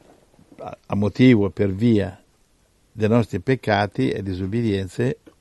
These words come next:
Gesù deve trasportarci sulle spalle, fino a che non abbiamo imparato a discostarci da Lui. Angelina, lì ti ho dato una foto, non so se vuoi metterla sulla radio,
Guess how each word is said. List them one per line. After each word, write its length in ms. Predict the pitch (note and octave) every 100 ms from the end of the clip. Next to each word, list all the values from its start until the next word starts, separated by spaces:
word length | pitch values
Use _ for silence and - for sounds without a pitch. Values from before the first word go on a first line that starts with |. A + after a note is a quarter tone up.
| _ - -
Gesù 380 | F#2+ G2 A2
deve 240 | A2+ G#2+ G2+
trasportarci 1000 | A2+ A#2 - - G#2+ - C3 C#3 - A2+
sulle 320 | - A2+ G#2
spalle, 960 | F#2 - - G2 G2+ G2+ F#2+ - - _ _ _ _ _ _ _ _ _ _ _ _ _ -
fino 240 | - A2+
a 40 | A2
che 380 | - C#3 C#3 -
non 160 | A2+ A2+
abbiamo 320 | G#2+ A#2 A#2
imparato 880 | G#2+ A2+ A2+ A#2+ C3+ - C#3+ C#3+ -
a 120 | -
discostarci 1040 | F#2+ A2 A#2 - A2 G#2 - A#2+ A2+ - G#2
da 140 | G#2+
Lui. 340 | G#2 G2+ F#2+ - - - - -
Angelina, 460 | A2 A#2 C3 C#3+
lì 300 | A2 C#3+ E3+
ti 60 | G#2+
ho 40 |
dato 220 | G#2+ A#2+ A#2+
una 160 | A#2
foto, 640 | - F#2 F2 - G2 G2 G2
non 120 | G#2+
so 140 | -
se 100 | G#2+
vuoi 140 | A2 G2+
metterla 280 | G2 F#2+ A2
sulla 240 | - G2+
radio, 420 | G2 G2 G#2 G#2+